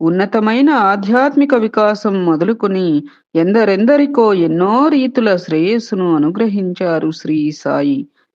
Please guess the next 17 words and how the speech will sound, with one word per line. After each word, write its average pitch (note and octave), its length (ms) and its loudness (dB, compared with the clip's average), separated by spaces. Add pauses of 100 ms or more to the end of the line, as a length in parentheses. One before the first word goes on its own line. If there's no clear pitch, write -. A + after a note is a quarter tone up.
(120)
ఆయన D#3+ 380 0 (360)
ఆశ్రిత E3+ 480 -4
కల్పవృక్షం. D#3 1000 -4 (360)
నిజమైన G#3 640 0
భక్తితో G3+ 840 -2 (320)
ఎవరు F3+ 420 2
ఎక్కడ A#3 540 0
స్మరించినా G3 1000 -2 (280)
సాయి E3+ 460 -2
వారి E3 340 0
వెంటనే F#3 540 -4
ఉండి D#3 560 -2
రక్షిస్తారు. E3+ 840 -4 (460)
జిజ్ఞాస, F3 680 -2 (180)
భక్తి E3 400 -6
విశ్వాసాలతో E3 1120 -2
గాక F#3 520 -2